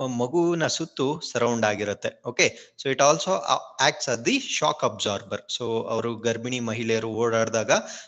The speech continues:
so ಮಗುಗೆ ಯಾವುದೇ ತೊಂದರೆ ಆಗದ ಹಾಗೆ ಇದೊಂಥರ ಶಾಕ್ ಅಬ್ಸಾರ್ಬರ್ ತರ, ಅಬ್ಸಾರ್ಬರ್ ತರ ವರ್ಕ್ ಆಗುತ್ತೆ. So ಈ ಲಿಕ್ವಿಡ್ ನ ಅವರು ಎಕ್ಸ್ಟ್ರಾಕ್ಟ್ ಮಾಡ್ತಾರೆ. ಓಕೆ, so ಇದನ್ನ ಎಕ್ಸ್ಟ್ರಾಕ್ಟ್ ಮಾಡ್ತಾರೆ. So ಈ ಲಿಕ್ವಿಡ್ ನ ನಾವು amniotic liquid ಅಂತ ಕರಿತೀವಿ.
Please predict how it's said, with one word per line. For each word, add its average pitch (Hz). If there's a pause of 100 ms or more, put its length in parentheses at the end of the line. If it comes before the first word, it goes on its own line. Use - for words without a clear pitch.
(120)
so 117
ಮಗುಗೆ 127
ಯಾವುದೇ 113
ತೊಂದರೆ 120
ಆಗದ 107
ಹಾಗೆ 110
ಇದೊಂಥರ 123
ಶಾಕ್ 143
ಅಬ್ಸಾರ್ಬರ್ 110
ತರ, 110
ಅಬ್ಸಾರ್ಬರ್ 110
ತರ 113
ವರ್ಕ್ 127
ಆಗುತ್ತೆ. 120 (100)
So 143
ಈ 196
ಲಿಕ್ವಿಡ್ 131
ನ 120
ಅವರು 190 (100)
ಎಕ್ಸ್ಟ್ರಾಕ್ಟ್ -
ಮಾಡ್ತಾರೆ. -
ಓಕೆ, 127 (320)
so -
ಇದನ್ನ 113 (300)
ಎಕ್ಸ್ಟ್ರಾಕ್ಟ್ -
ಮಾಡ್ತಾರೆ. 117
So 123
ಈ 127
ಲಿಕ್ವಿಡ್ 120
ನ 143
ನಾವು 120
amniotic 135
liquid 110
ಅಂತ 98
ಕರಿತೀವಿ. 101